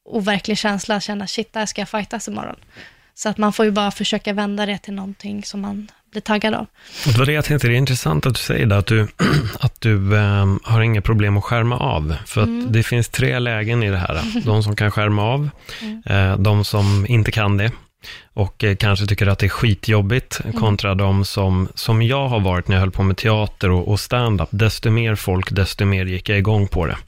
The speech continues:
Speaker 1: Mm.
Speaker 2: Och jag kan se vissa fighter som, som triggas av det, och jag kan se när jag kommenterar vilka som kan skärma av och vilka som inte kan det.
Speaker 1: Mm.
Speaker 2: Vissa kan ha värsta talangen, men de kan inte lyckas med att skärma av.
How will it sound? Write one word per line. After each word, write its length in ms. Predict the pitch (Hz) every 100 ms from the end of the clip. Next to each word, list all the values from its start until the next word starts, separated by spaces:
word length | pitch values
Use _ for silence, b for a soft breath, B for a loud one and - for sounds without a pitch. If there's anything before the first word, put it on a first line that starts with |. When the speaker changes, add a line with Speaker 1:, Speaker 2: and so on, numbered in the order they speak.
| B
Speaker 1:
Mm. 160 | 240 226 B -
Speaker 2:
Och 100 | 101
jag 80 | 107
kan 140 | 110
se 280 | - 117 117
vissa 280 | 104 - 98
fighter 360 | - 92 - 98
som, 400 | - 92 92 -
som 380 | - 101 95 90 -
triggas 560 | 117 120 120 139 -
av 180 | 131 131
det, 120 | 143
och 140 | - 95
jag 140 | 92
kan 200 | 95 92
se 180 | - 101
när 100 | 95
jag 60 |
kommenterar 380 | - 101 95 101
vilka 300 | 95 98 101
som 140 | 101 95
kan 160 | 95
skärma 280 | 104 98 98 98
av 80 |
och 140 | 101 107
vilka 160 | 104
som 120 | 98 104
inte 200 | 101 -
kan 200 | 82 67
det. 100 | - - B
Speaker 1:
Mm. 160 | 247 196 B -
Speaker 2:
Vissa 280 | 110 110
kan 120 | 104 104
ha 80 |
värsta 260 | 101 101 104
talangen, 440 | - 107 110 104
men 60 | 98
de 100 | 104
kan 180 | - 107
inte 200 | 101 104
lyckas 320 | 101 - 95
med 80 | 104
att 60 | -
skärma 280 | 98 107
av. 160 | 92